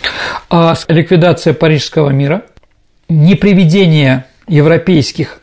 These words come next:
войн против России во время польского восстания и присоединение Средней Азии, и также при русско-турецкой войне.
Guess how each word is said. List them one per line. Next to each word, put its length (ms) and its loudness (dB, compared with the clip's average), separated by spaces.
войн 480 0
против 480 -2
России 600 -2
во 160 0
время 360 0
польского 380 0
восстания 580 0
и 360 0
присоединение 540 0
Средней 520 -2
Азии, 460 -4
и 80 2
также 540 2
при 500 2
русско-турецкой 720 -2
войне. 320 -4